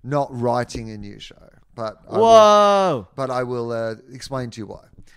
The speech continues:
Speaker 1: So for a few years in Sydney, they started as little workshoppy shows,
Speaker 2: Uh-huh.
Speaker 1: but they became,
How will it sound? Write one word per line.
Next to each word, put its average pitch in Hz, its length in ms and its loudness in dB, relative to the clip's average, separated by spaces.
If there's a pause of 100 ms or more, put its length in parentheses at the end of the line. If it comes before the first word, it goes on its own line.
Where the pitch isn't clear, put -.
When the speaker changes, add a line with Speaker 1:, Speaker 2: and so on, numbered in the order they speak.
(140)
Speaker 1:
So 165 240 -6
for 170 140 -10
a 165 360 -10
few 214 260 -10
years 156 320 -8
in 131 120 -14
Sydney, 117 440 -16
they 143 200 -10
started 202 420 -6
as 151 200 -10
little 131 260 -8
workshoppy 120 600 -10
shows, 110 480 -18
Speaker 2:
Uh-huh. 87 140 -18
Speaker 1:
but 135 160 -10
they 131 120 -8
became, 131 480 -12